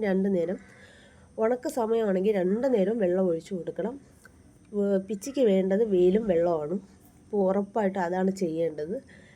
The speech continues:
പിന്നെ ഉരം ഇതാണ്. ഇത് ഇത്രയും ഇട്ട് കൊടുത്താൽ നല്ല രീതിയിൽ തഴച്ച് വളരുകയും ചെയ്യും, നിറച്ചും പൂക്കൾ തരും. ഇത് നമുക്ക് പറിക്കാൻ തോന്നത്തില്ല, കാ-, ഇങ്ങനെ നിറഞ്ഞ് പൂത്ത് നിൽക്കുന്ന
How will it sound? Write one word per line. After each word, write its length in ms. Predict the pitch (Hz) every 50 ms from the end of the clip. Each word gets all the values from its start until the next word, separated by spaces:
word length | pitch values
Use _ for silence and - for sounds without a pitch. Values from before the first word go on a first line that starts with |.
| - - - - - - - - -
പിന്നെ 280 | - 180 175 180 196 214 233 - - - - 202 - 202 - - - 196
ഉരം 220 | 196 202 220 277 - - 214 196
ഇതാണ്. 340 | 180 185 165 151 151 185 247 302 - - - - _ _ - - - - - 247
ഇത് 100 | 220 226 202
ഇത്രയും 340 | - - - 262 262 220 185
ഇട്ട് 160 | 185 - - 202
കൊടുത്താൽ 360 | 180 170 156 - - - 233 247 - _ _ _ _ - - 190 185
നല്ല 320 | 175 175 190 214 226 247 254 220 190
രീതിയിൽ 340 | 165 160 160 160 175 175 208 254 - - - _ - - - -
തഴച്ച് 420 | 202 185 175 185 196 190 190 - 240 185
വളരുകയും 400 | 160 156 165 170 180 190 190 185 190
ചെയ്യും, 220 | 185 175 190 226 262 - 202 190 175
നിറച്ചും 640 | 175 180 180 175 185 214 214 - - - - 311 339 -
പൂക്കൾ 340 | - - 170 165 - - 185 175 170 170
തരും. 180 | 151 160 - - - - - - - - - - - - - - -
ഇത് 100 | 202 220 233 226
നമുക്ക് 240 | 214 208 208 202 240 208 -
പറിക്കാൻ 520 | 226 202 202 196 208 202 - - 302 285 269 226 196
തോന്നത്തില്ല, 400 | 185 175 180 175 175 185 170 175 - 196
കാ-, 260 | 185 180 180 185 - - - - -
ഇങ്ങനെ 240 | 196 190 208 214 220 208 202
നിറഞ്ഞ് 360 | 196 190 196 208 214 220 226 208 214 - -
പൂത്ത് 280 | 220 220 240 240 - 220 208
നിൽക്കുന്ന 240 | 185 190 214 196